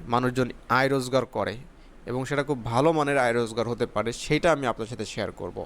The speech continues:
আশা করি এখান থেকে আপনারা উপকৃত হবেন। ভিডিওটা ভালো লাগলে অবশ্যই শেয়ার করে দিবেন। And চলেন এখন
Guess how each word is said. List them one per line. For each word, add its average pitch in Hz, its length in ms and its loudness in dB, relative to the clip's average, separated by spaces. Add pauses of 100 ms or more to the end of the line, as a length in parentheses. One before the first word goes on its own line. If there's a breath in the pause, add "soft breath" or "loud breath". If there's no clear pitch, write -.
(100)
আশা 123 200 -2
করি 135 200 0
এখান 120 180 0
থেকে 123 180 0
আপনারা 117 260 0
উপকৃত 131 420 0
হবেন। 92 280 2 (100)
ভিডিওটা 123 240 2
ভালো 127 200 4
লাগলে 147 240 2
অবশ্যই 139 280 0
শেয়ার 143 220 2
করে 147 140 2
দিবেন। 147 300 0 (760 loud breath)
And 113 680 0 (200)
চলেন 156 260 4
এখন 151 260 -2